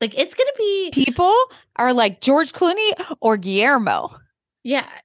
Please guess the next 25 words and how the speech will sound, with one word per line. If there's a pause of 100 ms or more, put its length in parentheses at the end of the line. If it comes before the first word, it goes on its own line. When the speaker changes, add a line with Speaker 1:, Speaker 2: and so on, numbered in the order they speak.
(200)
Speaker 1:
I
mean,
he
sent
it,
he
looks
like
George
Clooney.
I
mean,
the
photos
he
sent,
you're
like,
"Do
a
double
take
on
it."
I